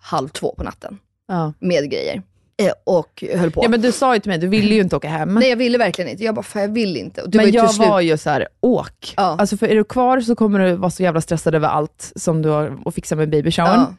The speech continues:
Speaker 1: Ja.
Speaker 2: Eh, och, ja.
Speaker 1: Nej, men det
Speaker 2: Alltså.
Speaker 1: blir liksom, nej, exakt. Och då sitter man bara kvar och stressar. Alltså, då blir det inte kul ändå. Så det var nästan bättre att jag faktiskt bara var där de timmarna och var glad och peppad. Och sen så åkte vi
Speaker 2: Japp.
Speaker 1: hem liksom.
Speaker 2: Nej, vet du när jag kom hem?
Speaker 1: Nej.
Speaker 2: Tre.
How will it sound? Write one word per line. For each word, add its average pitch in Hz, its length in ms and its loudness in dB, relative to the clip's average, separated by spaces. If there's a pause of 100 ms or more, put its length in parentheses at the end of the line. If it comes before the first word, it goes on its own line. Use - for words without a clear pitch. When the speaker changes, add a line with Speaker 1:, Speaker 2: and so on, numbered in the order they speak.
(280)
Speaker 1:
Ja. 190 80 2
Speaker 2:
Eh, 170 400 2 (320)
och, 196 200 -2 (600)
ja. 175 240 -2 (300)
Speaker 1:
Nej, 233 100 2
men 226 80 2
det 220 60 2
Speaker 2:
Alltså. 202 100 -4
Speaker 1:
blir 180 80 4
liksom, - 200 -2
nej, 226 120 2
exakt. 202 200 0
Och 196 60 0
då 208 80 0
sitter 214 220 -4
man 196 120 0
bara 180 160 0
kvar 160 220 -6
och 160 60 -6
stressar. 170 480 -4
Alltså, 180 220 -4
då 185 80 -2
blir 190 140 -2
det 180 60 -2
inte 165 160 -6
kul 156 520 -6
ändå. 175 340 -4
Så - 80 -4
det 208 40 0
var 214 100 0
nästan 190 240 -2
bättre 190 240 -2
att 165 60 -6
jag 156 100 -4
faktiskt 156 220 -8
bara 156 180 -2
var 175 300 0 (220)
där 151 280 -2
de 151 260 -2
timmarna 143 360 -4
och 151 60 -4
var 151 80 -2
glad 147 300 -2
och 147 80 -10
peppad. 139 440 -4
Och - 140 -8
sen 147 220 -4
så 127 140 -8
åkte - 160 -14
vi 156 60 0
Speaker 2:
Japp. - 80 0
Speaker 1:
hem - 180 -8
liksom. - 260 -18 (360)
Speaker 2:
Nej, 254 200 2
vet 220 160 0
du 220 60 0
när 208 80 0
jag 240 120 -2
kom 302 100 -8
hem? 226 100 -4 (180)
Speaker 1:
Nej. 247 240 -8 (240)
Speaker 2:
Tre. 381 100 -4